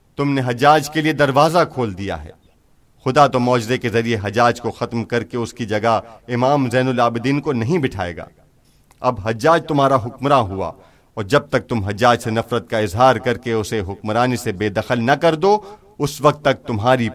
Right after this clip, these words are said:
پوری زندگی، سوچ اور روح حجاج کے اختیار میں رہے گی۔ یہ کائنات کی سنت ہے، یہ سنت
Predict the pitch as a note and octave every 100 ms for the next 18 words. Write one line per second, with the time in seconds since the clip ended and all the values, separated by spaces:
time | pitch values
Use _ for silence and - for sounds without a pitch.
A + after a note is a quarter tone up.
0 | A2+ C#3+ D#3+ C#3 G#2 B2 A#2+ G#2 A2+ F#2+
1 | - - _ - - D3 B2+ - C3 -
2 | - A#2 E2+ G2 D3+ A#2+ D#2 - G2 C3
3 | A#2 - A#2 G#2 - B2 G#2+ G2+ G2 F2+
4 | G2 E2 D#2+ - _ _ _ _ B2 D#3+
5 | D#3+ D#3 C#3 C3+ D3+ D3+ D3+ C3+ - D3
6 | C3 A#2+ G#2 F2+ - _ _ - C3+ B2
7 | F#2 D#2 - C#3+ C3 G#2+ -